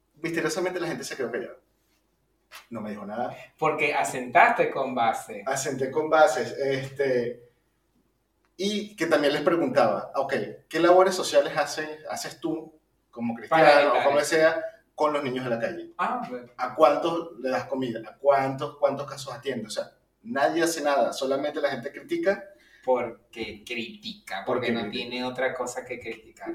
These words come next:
Speaker 2: Yo en eso te voy a decir, no es toda Latinoamérica. Sí,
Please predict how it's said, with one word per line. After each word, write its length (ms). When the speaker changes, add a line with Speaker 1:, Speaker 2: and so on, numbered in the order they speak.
Speaker 2:
Yo 760
en 140
eso 180
te 100
voy 40
a 40
decir, 560
no 480
es 380
toda 240
Latinoamérica. 680
Sí, 640